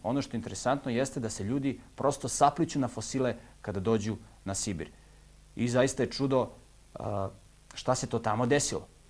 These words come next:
Kakva je to katastrofa pogodila ove lokalitete da mi pronalazimo groblja krupnih kičmenjaka? Možda najinteresantniji fosili na koje, e, danas pro-, e, nailazimo jesu fosili dinosaurusa,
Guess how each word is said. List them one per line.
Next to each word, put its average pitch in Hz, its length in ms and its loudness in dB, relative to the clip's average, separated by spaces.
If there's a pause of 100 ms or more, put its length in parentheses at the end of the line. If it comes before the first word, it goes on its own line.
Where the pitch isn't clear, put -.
(100)
Kakva 135 260 -2
je 131 120 -4
to 135 120 0
katastrofa 120 520 -2
pogodila 110 420 0
ove 104 100 0
lokalitete 101 560 -4
da 95 100 -6
mi 101 120 -4
pronalazimo 98 540 -4
groblja 104 440 0 (260)
krupnih - 360 -8
kičmenjaka? - 520 -8 (640)
Možda 151 200 6
najinteresantniji 190 640 6
fosili 165 400 0
na 139 100 4
koje, 143 260 8
e, - 80 0 (600)
danas 127 300 2
pro-, 113 140 -8 (100)
e, 104 140 -4
nailazimo 147 460 0
jesu 127 360 2
fosili 135 640 0 (200)
dinosaurusa, 127 760 4